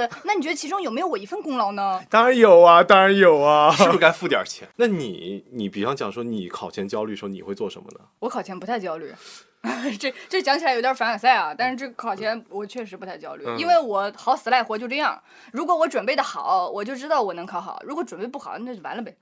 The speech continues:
Speaker 3: 这样子啊，你这个心态，
Speaker 1: 就，
Speaker 3: 那你心态确实很好。
Speaker 1: 就拉倒吧。
Speaker 3: 因为我，我之前节目有讲过，就是我考前
Speaker 1: 嗯。
Speaker 3: 就属于各种生理性的问题都全部出来了，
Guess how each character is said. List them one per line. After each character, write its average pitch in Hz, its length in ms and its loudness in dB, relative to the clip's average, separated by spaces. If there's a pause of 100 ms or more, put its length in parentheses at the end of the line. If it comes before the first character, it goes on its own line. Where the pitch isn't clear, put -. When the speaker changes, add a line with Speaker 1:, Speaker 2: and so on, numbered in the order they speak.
(160)
Speaker 3:
这 254 100 -8
样 254 160 -2
子 - 160 -16
啊， 85 80 -16
你 117 200 -14
这 196 100 -14
个 208 80 -10
心 202 160 -10
态， 196 140 -10
Speaker 1:
就， 254 100 -12
Speaker 3:
那 226 60 -8
你 202 80 -12
心 262 80 -10
态 262 120 -6
确 - 20 -8
实 226 80 -4
很 135 60 -4
好。 - 0 -
Speaker 1:
就 - 0 -
拉 - 100 -6
倒 98 120 -10
吧。 - 80 -18 (160)
Speaker 3:
因 196 180 4
为 170 80 0
我， 98 380 -6
我 143 100 -4
之 156 140 -8
前 180 140 -6
节 139 120 -6
目 135 100 -4
有 123 100 -2
讲 87 180 -8
过， 98 100 -12
就 131 80 -8
是 135 80 -8
我 113 280 -8
考 90 260 -14
前 85 240 -16 (340)
Speaker 1:
嗯。 - 140 -18
Speaker 3:
就 127 80 -8
属 107 220 -8
于 110 40 -6
各 156 140 -4
种 110 140 -6
生 156 340 -4
理 110 100 -12
性 107 220 -12
的 92 80 -12
问 95 160 -12
题 101 80 -16
都 98 100 -8
全 95 200 -16
部 104 80 -12
出 107 140 -14
来 87 80 -12
了， - 180 -20